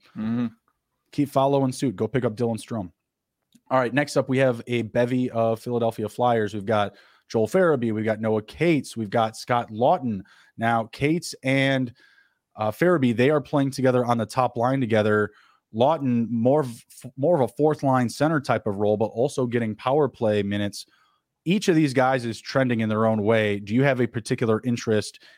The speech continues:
Speaker 2: in either of them before we dig into the numbers here?
Speaker 1: Uh, well, personally, I, 'cause Scott Laughton was the first one I saw. He had a lot of ads today, kinda went and snagged him, has goals in three straight games while the minutes aren't there. Just kinda looking to plug and play him tonight,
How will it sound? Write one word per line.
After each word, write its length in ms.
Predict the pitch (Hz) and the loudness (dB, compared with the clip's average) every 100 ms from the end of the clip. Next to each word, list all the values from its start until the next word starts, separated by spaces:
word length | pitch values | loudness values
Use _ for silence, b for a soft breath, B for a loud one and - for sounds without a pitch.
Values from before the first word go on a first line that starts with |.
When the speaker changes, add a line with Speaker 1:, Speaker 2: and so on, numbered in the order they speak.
| b | b
Speaker 2:
in 160 | 117 104 | -4 -2
either 340 | 117 117 110 104 | 0 2 2 0
of 100 | 98 | 0
them 340 | 101 101 98 | -2 -2 -6
before 340 | 110 - 117 107 | -8 -2 0 0
we 100 | 107 | 0
dig 180 | 107 104 | -2 -2
into 160 | 98 | -2
the 80 | 95 | -4
numbers 340 | 95 95 92 | -8 -8 -10
here? 220 | - 95 _ _ _ _ _ _ _ _ _ - | -14 -16 _ _ _ _ _ _ _ _ _ 4
Speaker 1:
Uh, 300 | 151 151 151 | 8 10 10
well, 140 | 156 | 8
personally, 560 | 147 175 190 - 196 185 | 6 4 2 0 -2 4
I, 400 | 143 143 151 143 - _ _ _ - | 8 8 8 4 -4 _ _ _ -14
'cause 140 | 139 | -6
Scott 260 | - 135 127 | 6 8 8
Laughton 280 | 120 131 139 | 6 4 0
was 120 | 123 | -6
the 80 | 117 | -4
first 320 | 123 117 - | 0 0 -2
one 100 | 113 | -4
I 140 | 113 | -4
saw. 320 | - 113 113 117 | -2 2 2 2
He 120 | 117 | 0
had 80 | 110 | 0
a 40 | |
lot 140 | 107 | 0
of 60 | 107 | 0
ads 300 | 101 104 - | 0 -2 -6
today, 260 | 107 107 104 | -4 -4 -4
kinda 220 | 107 104 | -8 -8
went 140 | 104 104 | -8 -10
and 60 | |
snagged 420 | - 110 107 107 | -12 -8 -6 -6
him, 100 | 113 | -8
has 240 | 107 104 - | -8 -8 -4
goals 320 | 113 110 104 | -2 -2 -4
in 80 | 104 | -12
three 220 | 110 110 | -12 -12
straight 360 | - 110 104 110 | -10 -6 -6 -6
games 380 | 113 113 113 | -8 -8 -8
while 120 | 104 104 | -6 -6
the 60 | |
minutes 360 | 110 117 113 120 | -6 -6 -8 -6
aren't 260 | 117 117 | -6 -4
there. 380 | - 120 120 117 _ - | -2 0 0 -2 _ -12
Just 180 | 123 - | -12 -6
kinda 220 | 120 113 | -4 -2
looking 300 | 117 113 117 | -2 -2 -4
to 80 | 104 | -4
plug 280 | 120 113 110 | 0 0 0
and 120 | 107 | -6
play 260 | 120 120 | -4 -4
him 140 | 117 117 | -4 -6
tonight, 480 | 120 117 117 113 | -6 -4 -4 -6